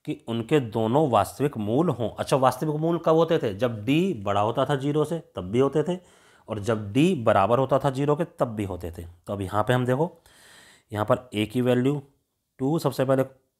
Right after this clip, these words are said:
इसको उतारेंगे, फिर ए की वैल्यू टू, बी की वैल्यू भैया थ्री और सी की वैल्यू के। फिर हम लिखेंगे इसके बाद, ऊपर लिख रहा हूँ,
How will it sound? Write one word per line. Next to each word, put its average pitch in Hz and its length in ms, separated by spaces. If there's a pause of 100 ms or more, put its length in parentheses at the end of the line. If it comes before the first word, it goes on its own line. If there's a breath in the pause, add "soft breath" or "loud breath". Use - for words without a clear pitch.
(140)
इसको - 240
उतारेंगे, 135 420
फिर 139 260
ए 107 120
की 120 140
वैल्यू 120 240
टू, 135 460
बी 104 240
की 110 180
वैल्यू 110 320
भैया 107 340
थ्री 131 340
और 107 140
सी 101 220
की 101 140
वैल्यू 104 380 (720 soft breath)
के। 92 220
फिर 123 260
हम 135 120
लिखेंगे 123 340
इसके - 220
बाद, 87 380 (300)
ऊपर 98 260
लिख 101 120
रहा 110 100
हूँ, 147 160